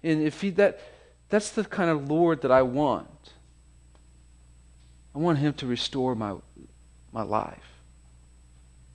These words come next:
There's gonna be a couple of us in the back of the room. We want to, to be a safe people, for you to be real. Like, I came in here with all kinds of questions and my,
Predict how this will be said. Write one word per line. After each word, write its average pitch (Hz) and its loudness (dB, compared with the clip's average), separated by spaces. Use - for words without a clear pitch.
There's 139 -6
gonna 165 6
be 165 8
a 151 6
couple 180 2
of 156 6
us 156 0
in 160 -4
the 156 -4
back 156 0
of 160 -10
the 156 -4
room. 160 -4
We 143 -2
want 160 -6
to, 165 -4
to 151 -6
be 156 2
a 139 6
safe - 2
people, 165 -2
for - -4
you 160 0
to 160 -2
be 151 -6
real. 143 4
Like, 135 4
I 185 6
came 180 0
in 165 2
here 151 -2
with 139 -2
all 160 4
kinds 160 -2
of - -6
questions 143 0
and 139 -2
my, 160 2